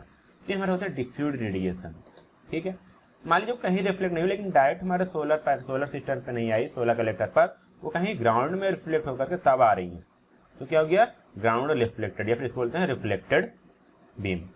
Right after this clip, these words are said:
ठीक है, reflected radiation। अब यहाँ पे सभी चीज़ें तो नहीं आती हैं, ठीक, सभी चीज़ नहीं आ पा रही हैं, कुछ यहाँ पे अल-, कुछ गैसेस हैं जहाँ पूरी चीज़ें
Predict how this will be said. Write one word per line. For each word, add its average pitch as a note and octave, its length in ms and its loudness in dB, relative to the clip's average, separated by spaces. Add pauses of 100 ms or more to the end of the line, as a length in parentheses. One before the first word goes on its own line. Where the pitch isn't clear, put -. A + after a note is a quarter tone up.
(100)
ठीक E3 140 2
है, C4 60 -2 (140)
reflected A#2 460 -2
radiation। F2+ 520 -2 (760)
अब F3 120 4
यहाँ G#3 220 0
पे A#3 80 2 (760)
सभी C3+ 220 0
चीज़ें F#3+ 300 0
तो G3 60 -2
नहीं G3+ 160 -4
आती C#3 320 0
हैं, G2 140 -4 (480)
ठीक, D#3+ 120 -4
सभी D#3+ 140 2
चीज़ E3+ 160 2
नहीं E3+ 140 0
आ C#3+ 60 4
पा A2 140 4
रही G2 120 0
हैं, F#2 80 -12
कुछ - 180 -12 (540)
यहाँ G#2+ 220 -4
पे A#3 220 -4 (260)
अल-, A#2+ 260 0
कुछ A#2+ 160 -6
गैसेस A#2+ 360 2
हैं D#3+ 120 -6
जहाँ B2 160 0 (140)
पूरी A#2+ 140 0
चीज़ें B2+ 280 0